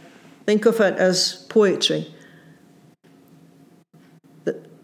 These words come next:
the promise is, after Adam and Eve decide to do what they want to do, not listen to God, just do their own thing, take control,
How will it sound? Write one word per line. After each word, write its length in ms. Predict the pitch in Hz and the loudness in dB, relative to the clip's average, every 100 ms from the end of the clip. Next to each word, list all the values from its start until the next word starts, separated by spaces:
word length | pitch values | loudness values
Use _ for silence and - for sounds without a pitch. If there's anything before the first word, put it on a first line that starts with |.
| _ | _
the 60 | 180 | -6
promise 600 | 180 233 247 294 339 - | 0 2 4 2 0 2
is, 680 | 285 170 160 - - - - - - - - - | 2 0 -2 -4 -6 -8 -18 -20 -20 -20 -20 -2
after 600 | 196 247 294 - 311 311 - | 2 2 2 2 2 2 2
Adam 320 | 226 269 285 | 4 4 4
and 100 | 269 | 4
Eve 320 | 196 190 190 | 4 2 2
decide 520 | 202 190 240 233 233 | 0 2 4 4 2
to 100 | 240 | 2
do 400 | 214 208 208 202 202 | 2 4 4 2 2
what 260 | 170 160 | 0 2
they 160 | 160 311 | 4 4
want 260 | 240 202 202 | 4 2 2
to 80 | 202 | 2
do, 280 | 202 208 | 2 2
not 240 | 180 196 185 | 2 2 2
listen 260 | 226 254 | 0 0
to 80 | 247 | 0
God, 380 | 226 185 180 175 | 2 4 4 0
just 220 | 185 - | -4 0
do 120 | 220 | 2
their 120 | 226 233 | 4 4
own 120 | 240 | 2
thing, 360 | 233 180 180 180 - - _ - - - - - | 0 0 -2 -6 -16 -20 _ -20 -20 -20 -20 -4
take 200 | - 226 | 2 4
control, 560 | 226 233 208 180 180 | 4 0 2 0 -2